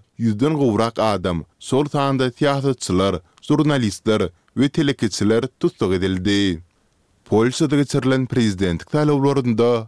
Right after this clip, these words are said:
opozisiýadaky sagçy konserwator, hukuk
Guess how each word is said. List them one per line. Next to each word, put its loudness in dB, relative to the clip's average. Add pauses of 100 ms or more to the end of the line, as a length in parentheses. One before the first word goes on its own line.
opozisiýadaky 0 (180)
sagçy -2
konserwator, 0 (200)
hukuk -4